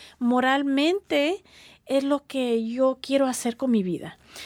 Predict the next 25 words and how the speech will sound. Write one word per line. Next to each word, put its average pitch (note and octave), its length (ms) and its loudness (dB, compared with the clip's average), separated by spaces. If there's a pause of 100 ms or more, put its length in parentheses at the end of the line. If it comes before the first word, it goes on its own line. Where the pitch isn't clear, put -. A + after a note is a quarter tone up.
(520)
Entonces, F4+ 720 -2
dos C#4 400 0
días F4+ 200 2
después C#4+ 360 -2
de D#4+ 120 0
que C#4+ 140 0
me A#3+ 140 -2
despidieron, B3 1200 -2 (100)
me A#3+ 280 0
llamaron A#3 520 -2
algunos C4+ 380 0
estudiantes C4 760 0 (380)
y B3+ 100 -4
me A#3+ 140 2
preguntaron, A#3+ 880 0 (240)
"René, A#3+ 320 2
¿usted D#4 500 -2
estaría C4 380 -4
dispuesta C#4+ 580 0
a - 40 0
regresar?". A3+ 480 0 (560)
Y A3+ 100 -4
les A3+ 160 4
dije, B3+ 260 0
"Claro". F4+ 680 2